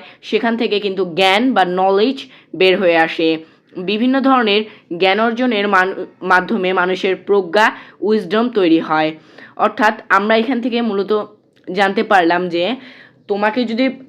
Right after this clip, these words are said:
এই কিছু সংখ্যা normally ডাইরেক্ট বলে দিল, তখন কিন্তু তুমি কিছুই বুঝতে পারবা না। But তোমাকে যদি হচ্ছে এগুলো বলে দিল যে একটা রিমি নামের একটা মেয়ের, এগুলো হচ্ছে বিভিন্ন বিষয়ে ন-,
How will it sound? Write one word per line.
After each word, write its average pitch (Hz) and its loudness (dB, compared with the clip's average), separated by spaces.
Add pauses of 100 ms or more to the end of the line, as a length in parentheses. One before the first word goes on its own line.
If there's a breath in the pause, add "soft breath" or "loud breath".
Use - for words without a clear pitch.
(400)
এই 180 2
কিছু 208 -4
সংখ্যা 202 0 (400)
normally 214 2 (300 loud breath)
ডাইরেক্ট 196 2
বলে 180 4
দিল, 175 2 (440 loud breath)
তখন 226 -2
কিন্তু 220 0
তুমি 214 -2
কিছুই 220 -2
বুঝতে 170 -2
পারবা 147 -2
না। 151 0 (300 loud breath)
But 180 4 (100)
তোমাকে 208 0
যদি 214 -2
হচ্ছে 214 -2 (260 loud breath)
এগুলো 190 4
বলে 190 2
দিল 185 2
যে 185 0
একটা 180 0
রিমি 190 -2
নামের 196 0
একটা 202 -2
মেয়ের, 202 0 (300 loud breath)
এগুলো 202 2
হচ্ছে 202 0 (120)
বিভিন্ন 202 -4
বিষয়ে 190 -2
ন-, 185 -2